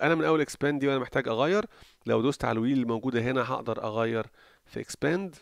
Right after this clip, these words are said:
انا مش محتاج كل الداتا دي، محتاج بس الكاتيجوري.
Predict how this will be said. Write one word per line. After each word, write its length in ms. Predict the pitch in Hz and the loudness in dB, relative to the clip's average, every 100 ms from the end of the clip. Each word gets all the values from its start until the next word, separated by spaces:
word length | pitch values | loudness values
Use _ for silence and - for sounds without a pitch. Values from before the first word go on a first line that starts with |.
| - | 2
انا 120 | 151 | 4
مش 180 | 160 - | 4 0
محتاج 200 | 117 151 | -4 -2
كل 160 | 147 | 2
الداتا 260 | 139 131 135 | 2 2 0
دي، 180 | 123 120 | 0 -2
محتاج 320 | 107 - 123 | -2 -2 -2
بس 420 | 110 120 - - | 0 -4 -4 -12
الكاتيجوري. 1000 | - 107 - 131 131 117 113 143 165 180 | -8 -8 -4 -4 -4 -4 0 2 2 0